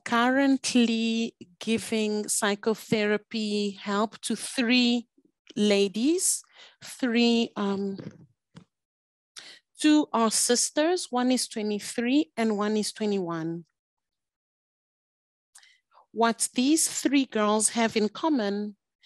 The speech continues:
they were sexually abused during many years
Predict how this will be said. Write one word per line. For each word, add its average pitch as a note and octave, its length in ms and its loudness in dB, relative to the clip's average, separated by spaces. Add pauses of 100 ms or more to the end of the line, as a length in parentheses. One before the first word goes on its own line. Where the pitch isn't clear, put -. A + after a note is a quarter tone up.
(280)
they A3+ 280 0
were G#3+ 460 -2
sexually G#3 760 -2
abused F3+ 760 -4 (2250)
during A#3 560 4
many A3+ 460 4
years F#3 760 2